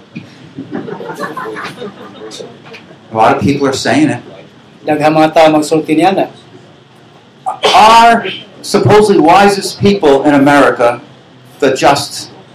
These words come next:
Speaker 1: you know, Supreme Court.
Speaker 2: Yeah, daghang mga tao sa, dito sa Amerika nga dadun nila dito sa husgado.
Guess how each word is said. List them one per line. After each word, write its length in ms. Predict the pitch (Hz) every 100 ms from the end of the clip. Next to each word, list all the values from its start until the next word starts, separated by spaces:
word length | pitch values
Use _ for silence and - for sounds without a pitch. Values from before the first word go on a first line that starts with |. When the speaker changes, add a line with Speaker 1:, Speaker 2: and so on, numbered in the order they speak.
| - - -
Speaker 1:
you 100 | 143
know, 60 | 143
Supreme 380 | 131 - 160 143
Court. 320 | 156 147 143 - - - - - _ _ - -
Speaker 2:
Yeah, 160 | 143 143
daghang 300 | 139 143 151
mga 180 | 156 156
tao 300 | 170 170 170
sa, 500 | 170 160 151 147 139 - - _ _ _ -
dito 240 | 143 165
sa 100 | 165
Amerika 380 | 165 180 180 165
nga 160 | 156
dadun 320 | 147 151 156 156
nila 240 | 156 156
dito 240 | 156 151
sa 540 | 160 156 151 143 139 127 - - - - - - - - - - - - - -
husgado. 560 | 147 220 247 180 180